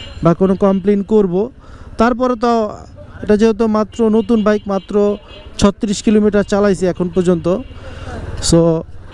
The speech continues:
আহ, চারশো কিলোমিটারে ফার্স্ট সার্ভিস দিব। তো চালাই, এক দুই হাজার কিলোমিটার চালাই, তারপরে একটা রিভিউ তো আপনাদেরকে অবশ্যই দিব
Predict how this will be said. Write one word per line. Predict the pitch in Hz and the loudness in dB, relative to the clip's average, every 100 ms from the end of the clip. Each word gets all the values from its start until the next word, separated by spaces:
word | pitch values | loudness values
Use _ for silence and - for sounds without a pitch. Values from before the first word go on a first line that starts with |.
| - | -8
আহ, | - 135 147 143 - - | 0 2 2 0 -2 0
চারশো | 196 185 208 | 0 2 0
কিলোমিটারে | 196 196 196 202 196 | 2 0 2 2 0
ফার্স্ট | 180 175 - | 0 -2 0
সার্ভিস | 185 175 170 | 0 0 0
দিব। | 185 160 208 - - - - - - - - - - - - | 0 2 0 -2 -16 -18 -16 -14 -12 -10 -10 -10 -10 -10 0
তো | 175 175 | 2 4
চালাই, | 190 208 233 | 2 2 2
এক | 220 185 | 0 0
দুই | 202 | 0
হাজার | 214 214 | 2 0
কিলোমিটার | 220 208 208 208 202 | 0 0 0 0 0
চালাই, | 208 202 208 | 0 0 0
তারপরে | 196 175 196 185 | -2 -2 0 0
একটা | 160 196 185 165 151 | 0 0 2 0 0
রিভিউ | 175 185 190 | 2 2 2
তো | 190 | 0
আপনাদেরকে | 165 185 175 175 | 0 -2 -2 0
অবশ্যই | 160 165 - 180 | 0 0 2 0
দিব | 156 147 165 | 2 2 0